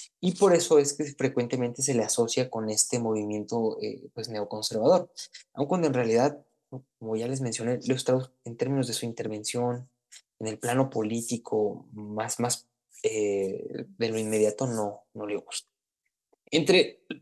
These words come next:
algunos de sus, eh, múltiples alumnos que pu-, pudiéramos nombrar, por ejemplo, a, a Alan Bloom, ¿no?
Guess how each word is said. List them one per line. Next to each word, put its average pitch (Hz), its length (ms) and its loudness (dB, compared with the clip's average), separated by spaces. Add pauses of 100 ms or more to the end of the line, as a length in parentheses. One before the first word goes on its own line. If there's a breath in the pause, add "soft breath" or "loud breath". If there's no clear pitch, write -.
(140)
algunos 220 480 8
de 156 80 6
sus, - 340 2 (100)
eh, 101 380 -6 (480)
múltiples 151 720 6
alumnos 113 500 0
que - 120 -10
pu-, 107 260 -8
pudiéramos 135 380 4
nombrar, 110 420 2
por 120 100 2
ejemplo, 120 560 2
a, 104 460 -6
a - 560 -14
Alan 110 400 4
Bloom, 131 600 6
¿no? 120 260 -2